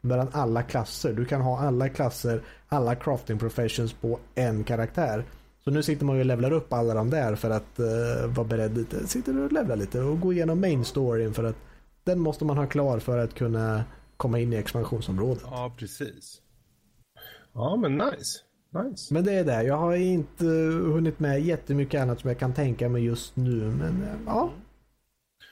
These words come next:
Speaker 2: Då så. Då är vi klara.
Speaker 1: Då är vi klara med den. Då tar vi och gör så att, eh, vi lämnar denna del om vad vi har spelat och, eh,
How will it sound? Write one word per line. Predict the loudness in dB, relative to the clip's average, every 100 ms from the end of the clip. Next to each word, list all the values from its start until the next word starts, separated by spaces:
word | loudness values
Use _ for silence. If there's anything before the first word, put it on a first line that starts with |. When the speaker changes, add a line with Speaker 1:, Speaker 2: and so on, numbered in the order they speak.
| _ _
Speaker 2:
Då | -4 -2 0
så. | 0 -2 -6 -20 _ _ _ _ _ _ _ _ _ _ _ _ _ _ _ _ _ _ _
Då | 0
är | 0
vi | 0
klara. | -2 -2 -4 -8
Speaker 1:
Då | -6 -2
är | 0
vi | 0
klara | 0 2 2
med | 2
den. | 2 2 0 0
Då | 0
tar | 0 0
vi | 2
och | 2
gör | 2
så | 2 2 4 4 4 2 0
att, | -2 -2
eh, | 2 4 4 2 2
vi | 2
lämnar | 2 2 2 2
denna | 2 2 2 2
del | 2 4 4
om | 2
vad | 2 2
vi | 2
har | 2
spelat | 0 -2 0 2 2 -2
och, | -2 -2 -2 -6 -2
eh, | 2 2